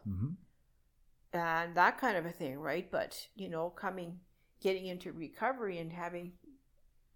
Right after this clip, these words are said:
Speaker 2: all these different cultures and stuff in
Speaker 1: Mm-hmm.
Speaker 2: groups and things like that, it was like, "Holy crap, man, this is really great."
Speaker 1: Yeah, the world is quite big.
Speaker 2: Yeah, and
Speaker 1: Yeah.
Speaker 2: it's, well, gee whiz, you know, it's not so, 'cause we weren't allowed to date Catholic people.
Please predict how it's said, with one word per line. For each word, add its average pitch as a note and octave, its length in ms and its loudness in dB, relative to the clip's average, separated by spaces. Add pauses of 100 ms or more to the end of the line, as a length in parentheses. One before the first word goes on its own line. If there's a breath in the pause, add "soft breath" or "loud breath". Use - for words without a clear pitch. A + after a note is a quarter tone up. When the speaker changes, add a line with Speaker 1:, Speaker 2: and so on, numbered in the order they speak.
(180)
Speaker 2:
all G3 240 8
these G3 260 0
different E3+ 580 -2 (540)
cultures G#3 580 6
and E3 100 -6
stuff - 460 -4
in A2 160 2
Speaker 1:
Mm-hmm. G2+ 140 6
Speaker 2:
groups C4+ 360 6
and E3 160 -4
things E3 300 -6
like - 220 -8
that, D#3+ 180 0
it - 80 -4
was F3+ 220 -6
like, F3 260 -6
"Holy C4 320 -8
crap, - 340 -4
man, F#3+ 260 -6
this B3 200 -8
is G3 180 -8
really F3 380 -8 (300)
great." B3+ 400 -4 (180)
Speaker 1:
Yeah, E3+ 280 6
the G#2+ 100 4
world B2+ 320 10
is A2 80 2
quite C#3+ 280 4
big. F3 360 2 (580)
Speaker 2:
Yeah, B3+ 400 4 (140)
and G3 220 4
Speaker 1:
Yeah. F#3+ 40 -4
Speaker 2:
it's, - 340 -4
well, A3 300 -8
gee C#4 300 -4
whiz, G#3 320 -4
you F3 80 2
know, F#3 120 -2
it's G3+ 120 -10
not G3 240 -6
so, G3 100 -4
'cause F#3+ 220 -4
we C4+ 160 2
weren't B3 160 4
allowed F#3+ 320 6
to F3 80 2
date G3+ 280 2
Catholic - 460 -2
people. B2 380 -2